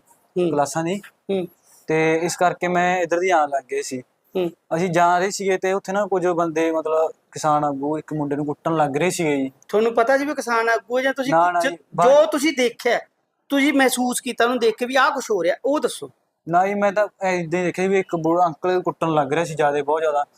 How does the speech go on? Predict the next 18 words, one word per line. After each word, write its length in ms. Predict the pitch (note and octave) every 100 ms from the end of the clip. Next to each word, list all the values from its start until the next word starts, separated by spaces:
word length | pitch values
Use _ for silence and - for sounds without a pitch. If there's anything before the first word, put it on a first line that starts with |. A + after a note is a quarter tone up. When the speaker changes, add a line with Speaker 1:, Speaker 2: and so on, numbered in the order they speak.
| _
Speaker 2:
ਤੇ 100 | D#3
ਸ-, 100 | - D#3 E3
ਨਾਲ 220 | E3 D#3
ਸੱਤ 180 | D3+ D3+ D#3
ਅੱਠ 160 | D3+ D#3
ਮੁੰਡੇ 320 | D3 C#3+ C#3
ਸੀਗੇ। 360 | C#3+ C#3 C#3+ C#3+ - E3+
Speaker 1:
ਹਾਂ, 140 | D#3+ - _ - - _ -
ਫਿਰ? 340 | G3 F#3 D#3 - _ -
Speaker 2:
ਤੇ 360 | E3 E3 E3 E3
ਸੱਤ 320 | - E3+ E3+
ਅੱਠ 140 | E3+ F3
ਮੁੰਡੇ 320 | F3 D#3+ E3
ਸੀਗੇ 300 | F3+ F3 E3+
ਤੇ 280 | F3 E3+ E3
ਉਹਦੇ 140 | E3+
ਬਾਅਦ 220 | F3 E3+
ਉਹ 220 | F3+ F3